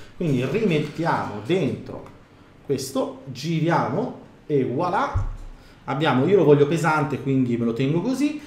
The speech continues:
Poi, cosa, cosa bisogna dire di questo mouse?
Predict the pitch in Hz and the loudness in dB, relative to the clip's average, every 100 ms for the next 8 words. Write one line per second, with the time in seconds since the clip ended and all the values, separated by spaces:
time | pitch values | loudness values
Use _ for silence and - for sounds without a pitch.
0 | - - 247 262 202 - 226 214 202 185 | -12 -2 4 6 6 6 2 2 2 2
1 | - 196 185 180 165 170 165 160 151 147 | 0 0 4 4 2 0 0 0 0 0
2 | 147 - 127 110 104 95 123 | -2 -4 -2 -2 -4 -8 -10